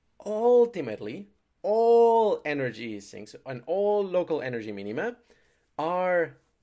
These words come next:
in fact based on symmetry. It, it just so happens that there are parts of our brain that essentially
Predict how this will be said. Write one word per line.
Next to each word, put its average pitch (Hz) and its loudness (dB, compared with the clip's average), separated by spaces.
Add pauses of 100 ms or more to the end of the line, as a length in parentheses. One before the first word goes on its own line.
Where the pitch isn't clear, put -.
in 143 -6
fact 135 -4
based 101 -8
on 98 -12
symmetry. 135 -10 (600)
It, 185 -10
it 180 -12
just 240 -6
so 247 0
happens 151 -8
that 123 -4
there 127 -4
are 127 0
parts 185 -8
of 143 -8
our 127 -4
brain 113 -10 (1160)
that 151 2
essentially 160 -6